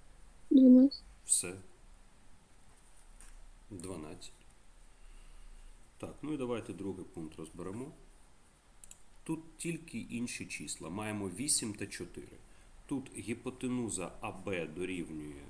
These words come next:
Speaker 2: вісім сантиметрів, катет Б Ц дорівнює чотири сантиметри. А все інше те ж саме, тому я одразу ось з цього виводу можу запрацювати. Значить, я пишу, що в мене А Ц,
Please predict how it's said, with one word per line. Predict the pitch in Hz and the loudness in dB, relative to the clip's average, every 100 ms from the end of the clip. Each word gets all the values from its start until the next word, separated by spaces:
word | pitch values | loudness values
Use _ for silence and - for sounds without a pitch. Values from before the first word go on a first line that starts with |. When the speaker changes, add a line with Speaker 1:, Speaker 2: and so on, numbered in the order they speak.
| - 85 80 | -14 -12 -10
Speaker 2:
вісім | 92 87 107 110 | -6 -4 -4 -2
сантиметрів, | - 131 135 135 139 139 143 143 139 139 - - | -2 -2 -4 -8 -6 -4 -6 -6 -8 -10 -10 -10
катет | - 90 - 82 | -6 -6 -6 -8
Б | 76 - 85 - | -8 -8 -6 -2
Ц | - 113 127 | -2 -2 -4
дорівнює | 117 87 90 101 107 107 101 | -4 -6 -4 -4 -2 -2 -4
чотири | - 101 - - 76 | -6 -8 -8 -8 -6
сантиметри. | - - - - - - - - - | -4 -4 -8 -12 -14 -14 -14 -16 -14
А | - | -2
все | - - | 4 6
інше | 131 139 123 | 4 0 -2
те | - 107 | -6 -2
ж | - | 2
саме, | 143 143 113 - | 2 2 -4 -4
тому | 104 117 | -2 -2
я | 107 - | -2 -4
одразу | 104 107 120 117 117 | -6 -2 -2 -2 -4
ось | - 107 | -4 -2
з | - - | 0 0
цього | - 123 101 90 | 0 0 0 -2
виводу | 85 82 - - - - | -4 -6 -8 -12 -12 -12
можу | 82 82 | -10 -10
запрацювати. | 80 - - - 82 85 - - - - - - - - - - | -10 -12 -16 -14 -10 -6 -6 -8 -12 -12 -12 -12 -14 -14 -14 -8
Значить, | - 98 | -6 -2
я | 110 123 | -2 -2
пишу, | - 85 - 78 | -4 -6 -6 -8
що | - 76 | -8 -8
в | |
мене | 78 76 76 73 | -8 -8 -8 -10
А | - | -10
Ц, | 101 - - | -6 0 0